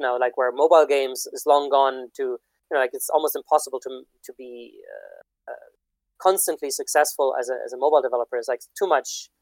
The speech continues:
uh, competition going on. And that seems to be happening on Steam now as well, where, uh,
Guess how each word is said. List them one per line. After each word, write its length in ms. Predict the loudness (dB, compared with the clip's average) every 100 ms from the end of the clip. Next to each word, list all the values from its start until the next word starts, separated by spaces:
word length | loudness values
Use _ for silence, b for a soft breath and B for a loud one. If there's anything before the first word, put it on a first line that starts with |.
| _ _ _ _ -4
uh, 280 | 0 0 -4 -8 _
competition 560 | -14 -10 -6 -4 -6 -4
going 200 | -4 -4
on. 240 | -8 -10 -6
And 100 | -2
that 120 | -2
seems 240 | -4 -6
to 80 | -8
be 100 | 2
happening 320 | 2 2 -6
on 80 | -6
Steam 420 | -8 -10 -8 -4
now 180 | 0 0
as 100 | 2
well, 200 | 2 4
where, 220 | 2 -2 -4 _ _ _ -4
uh, 260 | -2 -2